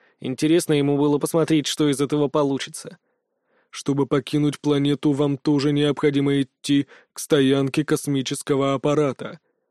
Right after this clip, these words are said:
Плазмоид не ответил на мой сарказм. «Мы пойдём, как только дождёмся своих друзей и коробок, в котором ты поедешь с нами».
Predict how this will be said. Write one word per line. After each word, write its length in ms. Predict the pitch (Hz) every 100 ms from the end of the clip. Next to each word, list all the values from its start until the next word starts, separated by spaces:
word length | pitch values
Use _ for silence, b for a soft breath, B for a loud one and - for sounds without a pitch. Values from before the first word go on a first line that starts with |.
| _ _ _
Плазмоид 520 | 131 120 147 226 240
не 80 | 269
ответил 420 | 269 196 170 165
на 120 | 160
мой 160 | 160 160
сарказм. 540 | 170 156 160 151 165 _ _ _ _ _ _ -
«Мы 180 | 135 139
пойдём, 420 | 165 151 220 196 _ _ _
как 200 | 196 208
только 240 | 262 226
дождёмся 420 | 220 254 262 190 170
своих 300 | 196 214 185
друзей 500 | 226 233 269 196 220
и 60 |
коробок, 560 | 165 180 214 160 117 - b
в 80 | -
котором 420 | 180 165 147 147
ты 140 | 233
поедешь 480 | 226 135 135 170 208
с 60 | -
нами». 340 | 147 113 95